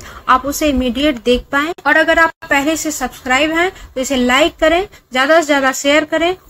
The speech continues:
और कोई query हो तो comment करें। Guys, video को continue करते हैं, इस regarding full information को देखते हैं।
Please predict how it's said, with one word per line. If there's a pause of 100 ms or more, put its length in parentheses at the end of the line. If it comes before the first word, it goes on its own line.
और
कोई
query
हो
तो
comment
करें।
Guys,
video
को
continue
करते
हैं,
इस
regarding
full
information
को
देखते
हैं।